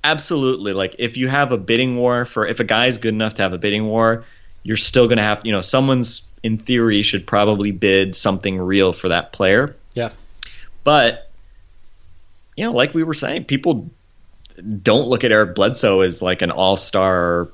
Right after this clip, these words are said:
Speaker 1: point guard. Like, he's not the guy that's, like, the, you know, be-all, end-all solution. And it looks like they have asked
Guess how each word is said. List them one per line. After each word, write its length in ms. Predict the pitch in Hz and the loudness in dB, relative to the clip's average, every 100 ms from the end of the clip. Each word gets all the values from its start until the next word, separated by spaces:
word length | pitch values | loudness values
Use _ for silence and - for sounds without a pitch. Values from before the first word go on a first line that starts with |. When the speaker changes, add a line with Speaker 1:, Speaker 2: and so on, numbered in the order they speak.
| - - | -16 -4
Speaker 1:
point 260 | 104 139 | -2 -2
guard. 320 | - 80 78 | 0 0 0
Like, 160 | 85 85 | -2 -2
he's 220 | 107 98 | -2 0
not 340 | 95 95 107 - | 2 0 0 -2
the 60 | |
guy 240 | 90 87 90 | 0 2 2
that's, 340 | 85 - - | 0 -4 -6
like, 220 | 90 82 | -4 -4
the, 260 | - 87 82 - - _ - | -4 -4 -6 -12 -20 _ -6
you 100 | 90 | -2
know, 120 | 82 | -2
be-all, 460 | 78 98 92 90 | 2 4 6 4
end-all 380 | 67 90 87 85 | 4 2 2 2
solution. 580 | - 90 85 85 123 107 | 0 -4 -2 0 2 2
And 120 | 90 | 2
it 80 | 87 | 2
looks 240 | 92 85 98 | -2 0 2
like 220 | 87 - | 2 2
they 160 | 90 | 2
have 180 | 87 87 | 2 0
asked 540 | - 87 95 - - | 0 0 0 -4 -12